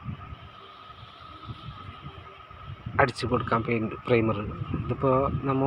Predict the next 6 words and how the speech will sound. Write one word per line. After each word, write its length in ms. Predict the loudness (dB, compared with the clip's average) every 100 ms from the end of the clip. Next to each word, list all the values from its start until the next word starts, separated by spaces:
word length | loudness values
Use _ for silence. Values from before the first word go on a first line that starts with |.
| 8
ഓയിൽ 120 | 8 8
പ്രൈമർ, 320 | 8 8 8 6 2 -4 -6 -6 -4 -2 -4 -4 -6 -6 -8 -14 -14 -14 -12 -8 -4
ടർപ്പ-, 340 | -2 0 0 4
ടർപ്പന്റ്, 540 | 6 6 6 4 6 2 0 -8 -4 0
അതേപോലെ 360 | 2 2 2 4 6
ടെർമിനേറ്റർ 540 | 6 6 4 2 -2